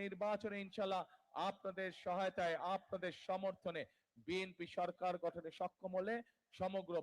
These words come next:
বাংলাদেশে যত কৃষক আছে, যাদের কৃষি ঋণ দশ হাজার টাকা পর্যন্ত, বিএনপি, আগামী বিএনপি সরকার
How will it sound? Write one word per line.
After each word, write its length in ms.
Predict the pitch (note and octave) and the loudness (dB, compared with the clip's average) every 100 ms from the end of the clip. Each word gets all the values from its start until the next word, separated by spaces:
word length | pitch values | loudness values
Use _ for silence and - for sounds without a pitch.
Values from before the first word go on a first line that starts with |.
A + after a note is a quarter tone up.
| - | 0
বাংলাদেশে 480 | E3 F3+ F3+ E3 E3 C#3+ E3+ | -2 0 -4 -6 -10 -6 0
যত 180 | F3 F#3 - | 0 0 -6
কৃষক 320 | E3+ F3+ G#3+ G3 F3 | -6 -2 -2 0 -2
আছে, 180 | - C3 - _ _ _ _ B2 | -2 -6 -8 _ _ _ _ -4
যাদের 320 | D#3+ F3 F#3 E3 _ | 0 0 0 -2 _
কৃষি 300 | F#3 G3+ G#3 F#3+ F#3 | -10 -8 -6 -6 -6
ঋণ 60 | D3 - | -8 0
দশ 160 | D#3+ F#3 G3 | 2 2 0
হাজার 180 | F3+ E3 | -4 -2
টাকা 160 | F3+ F3 E3 | -2 -2 -2
পর্যন্ত, 320 | E3 D#3 C#3+ C#3 - _ _ - | -2 -2 0 -4 -4 _ _ -4
বিএনপি, 400 | E3+ F3+ F3 E3 D3+ | -2 -2 -2 0 0
আগামী 240 | D#3 E3+ D#3 | 0 -4 -6
বিএনপি 360 | D3+ F3 F#3 G3 - | -6 -6 -6 -8 -2
সরকার 480 | G3 F3 A3+ B3 | -2 0 2 4